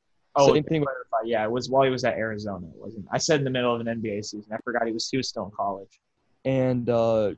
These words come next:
Speaker 2: same thing with Michael Jordan. Obviously, his dad was murdered to try to make some sort of political statement in a sense of, you know, "Take that, Michael Jordan," whatever. But also,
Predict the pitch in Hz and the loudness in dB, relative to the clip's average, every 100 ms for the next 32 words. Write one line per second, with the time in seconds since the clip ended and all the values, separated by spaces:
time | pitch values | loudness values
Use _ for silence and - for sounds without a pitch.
0 | - - - 185 175 165 143 139 139 127 | -10 -6 0 2 2 2 2 2 2 0
1 | 127 127 113 107 - _ - 135 135 135 | 2 2 2 -2 -10 _ -4 -2 0 -2
2 | - 135 131 120 113 107 117 117 117 107 | -2 -2 0 0 -4 0 0 0 -2 -8
3 | - _ _ _ _ 120 131 135 135 135 | -12 _ _ _ _ 0 4 4 4 2
4 | 127 113 - 110 127 117 113 113 113 - | 2 -2 -8 -4 0 2 2 0 -4 -2
5 | 123 113 113 - 123 113 107 - 139 147 | -4 -2 -4 0 2 2 -2 -6 -4 0
6 | 151 135 127 - 135 120 127 123 - - | 2 2 -2 0 0 0 0 -2 -2 -4
7 | 113 110 - 120 113 - 110 104 - _ | -4 -4 -2 -2 -2 -2 -4 -4 -10 _
8 | _ _ _ _ _ 120 117 113 110 85 | _ _ _ _ _ -2 2 2 2 -2
9 | _ _ _ _ _ - 107 107 _ _ | _ _ _ _ _ -14 -12 -12 _ _
10 | _ - - 131 - 139 131 127 120 117 | _ -4 0 0 4 4 6 2 0 -2
11 | 110 110 113 110 107 95 - _ _ - | -4 2 2 2 0 -6 -12 _ _ -2
12 | 110 123 107 107 107 _ _ _ _ _ | 4 4 4 -2 -4 _ _ _ _ _
13 | _ _ - 131 123 107 - _ _ - | _ _ -4 2 2 2 -2 _ _ 0
14 | 175 208 - 170 135 - | 4 4 4 4 4 0